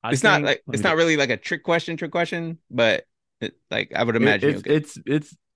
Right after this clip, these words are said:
Speaker 1: it's between, it's between two people right now. It's between Latu Latu,
Speaker 2: Mm-hmm.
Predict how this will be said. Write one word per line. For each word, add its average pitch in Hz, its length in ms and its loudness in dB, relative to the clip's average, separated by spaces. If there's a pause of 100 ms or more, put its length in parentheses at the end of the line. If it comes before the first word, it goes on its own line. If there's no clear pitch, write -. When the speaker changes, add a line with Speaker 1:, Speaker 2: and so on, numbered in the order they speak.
(160)
Speaker 1:
it's 147 180 -2
between, 151 840 -2
it's 135 220 -4
between 131 440 -4
two 110 180 -4
people 98 300 -6
right - 180 -6
now. - 300 -14 (920)
It's - 220 -10
between 110 420 -6
Latu 117 340 -4
Latu, 101 460 -4 (260)
Speaker 2:
Mm-hmm. 104 300 -8